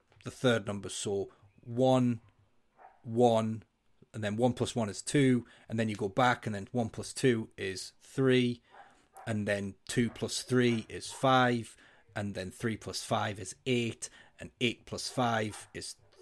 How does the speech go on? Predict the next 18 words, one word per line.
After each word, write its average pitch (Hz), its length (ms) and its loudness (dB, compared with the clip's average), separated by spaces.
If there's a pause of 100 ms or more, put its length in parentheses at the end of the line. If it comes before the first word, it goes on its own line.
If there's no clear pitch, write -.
(120)
thirteen, 117 680 0
and, 98 100 -8 (360)
and 110 140 0
so 127 380 8
on, 101 240 0
and 101 340 -6 (100)
it, 107 160 -10 (220)
it - 160 -10
goes 135 260 2
all 123 120 6
the 120 60 -2
way 113 140 0
up. - 220 -10 (460)
Now, 101 280 -4 (920)
the 113 80 -8
first - 540 6 (460)
thing 127 300 4
that 117 200 0